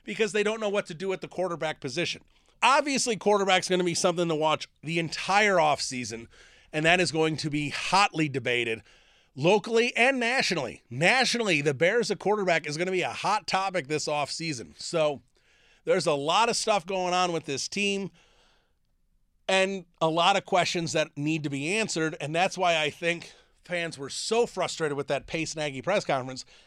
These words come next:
'cause they didn't answer any questions. But if you've watched Ryan Pace and how he wants his coaches to talk and how he wants the front office and, and, and how he wants the entire franchise to put forth what the public image is about this team,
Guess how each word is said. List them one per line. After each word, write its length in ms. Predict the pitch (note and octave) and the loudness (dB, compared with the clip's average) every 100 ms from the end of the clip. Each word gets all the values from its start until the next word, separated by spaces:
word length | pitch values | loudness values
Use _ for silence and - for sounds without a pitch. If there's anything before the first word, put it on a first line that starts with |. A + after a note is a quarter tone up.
| - | -4
'cause 140 | F#3 | 0
they 120 | F#3+ | 2
didn't 200 | G3 G3 | 2 2
answer 400 | F#3+ G3+ - G3 - | 0 0 -2 -4 2
any 240 | F3 G3 F3+ | 2 4 2
questions. 600 | G#3 A3+ - D3 B2+ B2 | 2 2 0 -6 -10 -14
But 400 | G#2 G#3 G#3 - _ _ _ _ _ _ - | -2 2 2 0 _ _ _ _ _ _ -4
if 220 | F3+ D3 | -4 -4
you've 340 | E3 D3 G#2+ | -8 -10 -10
watched 360 | A#2+ A3+ A#3+ - | -4 -4 -4 -6
Ryan 400 | D3+ C#3+ C3 B2+ | -6 -4 -6 -8
Pace 360 | C3 C3 C3 - | -10 -8 -10 -12
and 100 | C3+ | -14
how 280 | - F#3+ F#3 | -6 -2 -2
he 180 | - F3 | -4 -8
wants 360 | D3+ D3 - | -6 -6 -6
his 180 | D3 - | -8 -10
coaches 440 | - D3 - A#2+ - | -2 -2 -2 -8 -12
to 100 | G2+ | -8
talk 360 | C3 B2+ - | -4 -4 -4
and 120 | C3+ B2 | -12 -10
how 260 | D3+ D#3 | -4 -2
he 200 | - D#3 | -4 -8
wants 400 | B2+ C#3+ C#3+ - - - - | -4 -2 -2 -4 -16 -20 -12
the 80 | B2 | -6
front 300 | D3 D3 C3 | 0 2 4
office 420 | C#3 - C#3+ C#3+ | 2 0 -4 -6
and, 140 | B2+ | -8
and, 180 | C3+ C#3 - | -8 -10 -8
and 180 | C3+ | -10
how 400 | B2 - E3+ D#3+ - - - - | -10 -6 0 0 -2 -14 -20 -10
he 100 | E3+ | 0
wants 280 | F3+ E3+ | 2 2
the 120 | - E3 | -2 -6
entire 380 | - F3+ G3 | -4 -2 -2
franchise 840 | D3 - F3+ G3 A3+ - D#3 C3+ - | -4 -8 -6 -4 -4 -4 -4 -4 -8
to 80 | C#3+ | -10
put 200 | - E3 | -8 -8
forth 320 | - F3 - | -6 -6 -4
what 200 | D#3+ E3 | -8 -8
the 100 | D3+ | -12
public 420 | - F#3+ F3 D#3+ - | -6 -6 -4 -8 -6
image 340 | F#3+ G3+ C3+ | -4 -4 -6
is 160 | C#3 B2 | -8 -8
about 360 | B2 D3 D3+ | -6 -6 -6
this 200 | - D3 | -6 -8
team, 380 | - G#3+ G3 G2 | -6 -6 -6 -8